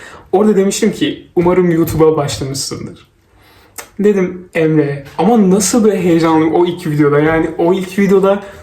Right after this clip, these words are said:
buralarım titriyor. Benim hala titrer bu arada. Böyle s-, e, stresli olduğumda, heyecanlı olduğumda şuralarım böyle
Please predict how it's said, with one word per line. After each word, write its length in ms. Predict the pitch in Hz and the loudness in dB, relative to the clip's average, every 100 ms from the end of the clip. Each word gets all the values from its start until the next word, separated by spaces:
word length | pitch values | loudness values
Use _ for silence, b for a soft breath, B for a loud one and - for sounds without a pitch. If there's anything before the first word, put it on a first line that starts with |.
| B - | B -2
buralarım 380 | 170 175 185 180 | 2 2 0 -2
titriyor. 360 | - - 175 | -6 0 2
Benim 120 | 190 | 2
hala 360 | 190 220 226 170 | 0 0 2 0
titrer 340 | - 151 139 | -2 -2 0
bu 120 | 139 139 | 0 0
arada. 160 | 143 | 2
Böyle 260 | 147 147 147 | 0 2 0
s-, 420 | - - - 160 | 0 -4 -4 -4
e, 40 | |
stresli 460 | 147 - 165 156 175 | -2 -2 -2 0 0
olduğumda, 300 | 160 160 160 | 2 2 2
heyecanlı 440 | 160 165 160 156 | 2 0 2 2
olduğumda 280 | 160 156 160 | 2 2 0
şuralarım 540 | 180 - 165 165 190 175 | -2 -2 0 2 2 2
böyle 360 | 160 202 - | 2 0 -4